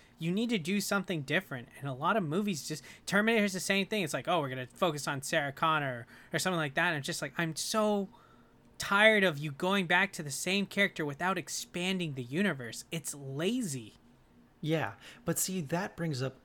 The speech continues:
Speaker 2: another interesting point of, is it even in the right medium? Are these stories that they're trying to tell with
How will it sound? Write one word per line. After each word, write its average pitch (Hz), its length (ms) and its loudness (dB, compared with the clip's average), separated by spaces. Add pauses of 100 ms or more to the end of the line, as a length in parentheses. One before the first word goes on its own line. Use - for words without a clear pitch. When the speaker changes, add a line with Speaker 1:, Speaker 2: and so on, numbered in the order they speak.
Speaker 2:
another 143 340 0
interesting 120 360 -4
point 127 380 -4
of, 117 440 -4 (260)
is 151 220 0
it 156 120 -2
even 143 220 -2
in 127 160 0
the 120 120 -2
right 110 360 -4
medium? 123 560 -4 (640)
Are 131 160 0
these 160 200 -2
stories 135 460 0
that - 140 -12
they're 127 80 -4
trying 123 320 -4
to 113 80 -8
tell 113 340 -2
with 113 140 -4